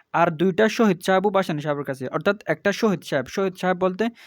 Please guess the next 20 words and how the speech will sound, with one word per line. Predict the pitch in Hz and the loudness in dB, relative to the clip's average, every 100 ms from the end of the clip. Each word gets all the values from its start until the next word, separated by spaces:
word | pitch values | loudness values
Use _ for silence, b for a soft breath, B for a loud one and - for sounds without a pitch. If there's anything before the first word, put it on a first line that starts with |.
| B - | B -6
এ, | 170 170 156 147 - | 0 0 0 -2 -2
মহান | 156 160 196 | 0 2 2
নেতা | 196 196 202 | 2 0 0
শহীদ | 220 196 185 | 0 -2 -2
সোহর-, | - 175 180 170 - | -2 0 0 0 -4
সোহরাওয়ার্দীর | - 180 180 175 170 185 185 | -2 0 4 2 2 -2 -2
কাছে, | 185 180 208 294 B B - | -2 -2 -2 -4 B B -2
আর | 160 | 0
বাসানী | 160 196 208 180 | 2 0 0 0
বলতে | 170 214 | -2 0
মাওলানা | 180 143 139 139 | 0 0 0 0
বাসানীর | 147 165 165 135 | -2 -2 -6 -6
কাছে। | 135 127 120 b b | -8 -8 -14 b b
উনি | 151 180 | -4 -4
কিন্তু | 190 202 208 240 220 | -2 -2 2 2 2
মাওলানা | 156 160 160 | 2 2 2
বাসানী | 170 190 180 | -2 -4 -8
কিন্তু, | 180 196 233 B B B B | -6 -4 -4 B B B B
উম, | 165 175 175 175 170 165 151 - _ _ _ | -6 -2 0 0 -2 -2 -4 -8 _ _ _
আমলি-, | 175 185 185 185 | 0 2 2 0